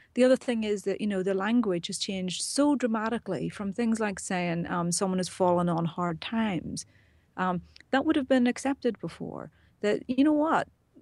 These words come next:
Life throws some stuff at you and you do fall on hard times. And when you do, the sign of a good social safety net is that it protects you when that happens. And the social safety net has literally been dismantled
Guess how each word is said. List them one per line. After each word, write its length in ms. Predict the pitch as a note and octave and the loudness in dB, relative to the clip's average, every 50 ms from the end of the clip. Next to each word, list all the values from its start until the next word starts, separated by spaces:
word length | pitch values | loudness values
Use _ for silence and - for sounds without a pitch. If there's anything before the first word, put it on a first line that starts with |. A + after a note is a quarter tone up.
| - | -10
Life 320 | - A#3+ B3 C4 C4+ C4 - | -4 0 2 2 2 2 0
throws 340 | - - - C4+ C#4+ C#4+ - | -6 0 2 2 2 2 2
some 180 | - A#3 G#3 | 0 0 0
stuff 360 | - - - E3 - - - | 0 -2 -2 -2 -4 -2 -2
at 140 | E3+ E3 - | -4 -4 -4
you 140 | A#3 E3 - - | -4 -6 -6 -6
and 360 | B2+ F3 F#3 F#3+ F#3+ G3 G3+ | -6 -4 -2 -2 -2 0 -2
you 60 | G3+ | 0
do 200 | F3 A3 A3 G#3+ | 2 2 2 2
fall 260 | G3+ - A3+ G#3 G#3+ G#3 | 2 0 -2 -2 0 -2
on 80 | G#3+ | -2
hard 220 | G#3 G3 G#3+ G#3 G3+ | -2 -2 -2 -2 -2
times. 260 | - C4+ B3+ G#3 F#3+ | -2 -2 0 0 0
And 140 | G3 G3 G3+ | 0 0 0
when 180 | G3 G3 G#3 A3+ | 0 2 4 6
you 140 | B3 C4 B3+ | 6 4 4
do, 420 | - F3+ F3 - - - - - - _ _ _ _ - | 4 0 0 0 -2 -4 -6 -6 -8 _ _ _ _ -6
the 80 | G3+ | -4
sign 280 | - - A#3 A#3 B3+ B3+ | -2 0 2 6 6 6
of 100 | B3 G#3 | 6 6
a 60 | G#3 | 2
good 380 | F3 E3+ - B3 B3 A#3 G3+ - | 0 2 2 2 4 4 2 0
social 380 | - - A#3 A3+ - - G#3 F#3 | 0 0 0 0 0 -2 -4 -4
safety 460 | - - C4+ C#4 - - A3 A3 G3 | 0 2 2 2 2 0 0 0 0
net 360 | F3 - F2+ - - - - - - | 0 -2 -4 -6 -8 -12 -18 -2 -2
is 160 | A3 G#3 - | -2 0 2
that 160 | G#3+ G#3 G3+ | 0 2 2
it 140 | G#3 G3+ - | 0 -2 0
protects 520 | - A#3+ A3 - - B3+ A#3 - - - | -4 -4 -2 -2 -4 -4 -6 -4 -6 -4
you 140 | F#3+ F3+ E3+ | -2 -2 -2
when 140 | D#3+ E3+ E3 | -2 -4 -4
that 180 | - D3 - D3+ | -4 -4 -6 -6
happens. 520 | - - - _ - - - D#3+ D#3 - - - - - - - - - - | -10 -14 -12 _ -10 -10 -8 -10 -10 -12 -14 -18 -20 -20 -20 -20 -16 -4 0
And 160 | G#3 G3+ G3+ | 0 2 2
the 60 | G#3+ | 2
social 300 | - C4+ C4 A#3 - A3+ | 2 2 2 2 2 -2
safety 440 | - - B3 B3 - - G3 F#3 F3 | 2 4 2 2 2 2 -2 -2 0
net 300 | E3 D#3+ D#3+ C3+ - - | 0 0 -2 -2 -4 -6
has 240 | - - F3+ E3 E3 - - | -6 -4 -4 -4 -4 -6 -6
literally 720 | F3 F#3 A3 C#4 C#4 - - A#3 G3 D#3 C#3 - - - _ _ _ _ _ _ | -4 2 2 2 2 2 0 0 0 0 -2 -4 -8 -14 _ _ _ _ _ _
been 160 | F3+ E3+ E3 | 0 2 2
dismantled 720 | E3 D#3+ - - D#3+ D3+ D#3+ D#3 - B2+ D3 D#3+ E3+ | 2 0 -2 -4 -4 -4 -4 -6 -6 -6 -6 -6 -6